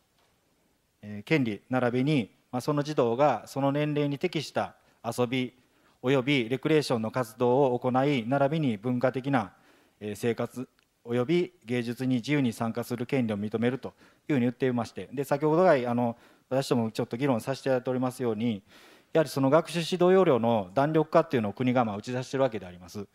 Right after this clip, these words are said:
で、そうした中で、えー、まあ、あの、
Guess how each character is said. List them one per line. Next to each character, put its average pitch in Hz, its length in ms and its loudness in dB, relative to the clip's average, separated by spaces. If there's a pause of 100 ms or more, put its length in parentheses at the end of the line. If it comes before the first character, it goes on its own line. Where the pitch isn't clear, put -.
(420)
で、 127 80 -6
そ 208 160 4
う 220 40 0
し - 60 -6
た 135 120 4
中 117 260 2
で、 123 340 2 (320)
え 123 360 0
ー、 - 100 -20
ま 139 120 2
あ、 127 60 4
あ 120 60 2
の、 117 340 0